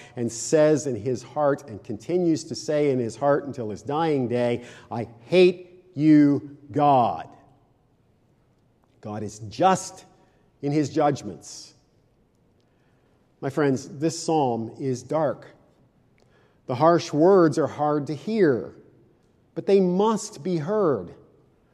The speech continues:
Otherwise, we get an easy believism gospel. We get a gospel that says,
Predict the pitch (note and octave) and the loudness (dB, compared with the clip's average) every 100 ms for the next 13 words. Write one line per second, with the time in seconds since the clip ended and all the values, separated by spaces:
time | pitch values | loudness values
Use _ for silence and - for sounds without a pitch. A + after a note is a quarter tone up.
0 | _ _ _ D#3+ A3+ B3+ G3 E3+ D#3+ E3 | _ _ _ 2 6 8 8 8 6 4
1 | E3+ - - _ _ D#3+ E3 G3 F#3+ G3 | 2 -4 -16 _ _ -2 2 4 4 2
2 | D#3 G#3 G#3+ G3 F3+ F#3 F#3+ G#3 F3+ E3+ | 0 -2 0 0 2 2 4 2 2 4
3 | F#3 F#3 F#3+ G#3+ A3 - A#2+ A2 D3 D3+ | 2 2 2 2 0 -4 -4 -2 0 2
4 | F3+ F3 D#3+ G3+ G3+ - F3+ E3 E3 - | 2 4 2 2 0 0 2 4 2 4
5 | F3+ E3+ | 4 4